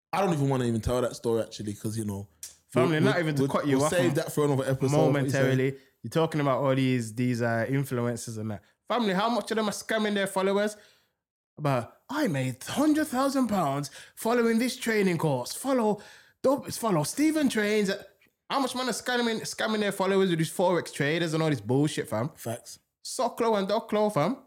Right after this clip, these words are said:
Speaker 2: If you're one of them man there, fam. Putting out bullshit products, fam. Got man's running to the toilet and that, blood.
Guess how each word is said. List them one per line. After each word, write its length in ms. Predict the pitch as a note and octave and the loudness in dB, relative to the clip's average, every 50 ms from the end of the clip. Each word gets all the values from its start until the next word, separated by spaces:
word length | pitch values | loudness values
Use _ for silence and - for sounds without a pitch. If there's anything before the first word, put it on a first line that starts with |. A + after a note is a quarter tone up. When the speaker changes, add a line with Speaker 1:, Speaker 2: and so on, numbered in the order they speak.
| _ _ | _ _
Speaker 2:
If 60 | - | -2
you're 80 | E3 E3+ | 0 0
one 120 | F3+ E3+ E3+ | 2 2 0
of 60 | D#3+ | 0
them 160 | D#3+ D#3+ E3 | 0 0 0
man 180 | D#3+ D#3+ D#3+ D3+ | 0 0 0 0
there, 220 | D3 D3+ D#3+ E3+ | 0 0 -2 -2
fam. 240 | - A#2 B2 D#3+ - - _ _ _ _ _ _ _ _ _ _ | -2 -2 -2 -2 -4 -8 _ _ _ _ _ _ _ _ _ _
Putting 240 | - C#3+ D3+ G#3+ F#3 | -4 -2 0 2 2
out 220 | F3+ D#3+ C#3 B2+ C#3 | 2 0 2 2 2
bullshit 480 | F#3 A3 A3 G#3+ G#3 - G#3 F#3+ - | 4 4 4 2 2 0 -4 -4 -2
products, 400 | - F3 F3+ F3+ G#3 F#3+ - - | -2 0 0 0 -2 -4 -4 -2
fam. 220 | F#3+ F3 D#3 A#3+ - - _ _ _ _ _ _ _ _ _ _ _ _ _ _ | -2 0 0 -2 -4 -8 _ _ _ _ _ _ _ _ _ _ _ _ _ _
Got 160 | D3+ - - | -6 -4 -2
man's 220 | F3+ F#3 F3+ E3+ D3 | 0 0 0 0 0
running 240 | D3+ F3+ F3 F3 D3+ | 0 0 0 0 0
to 80 | F3 | 0
the 100 | D#3 D3 | -2 -2
toilet 520 | C3+ - - D#3+ E3+ F#3+ F#3+ F#3 F#3 F3 D#3+ | -2 0 0 2 2 2 2 0 0 0 0
and 120 | D#3 E3 E3+ | 0 0 -2
that, 160 | E3+ - D3+ | -2 -2 -2
blood. 220 | C3+ B2+ C#3 D#3 | -2 0 0 -2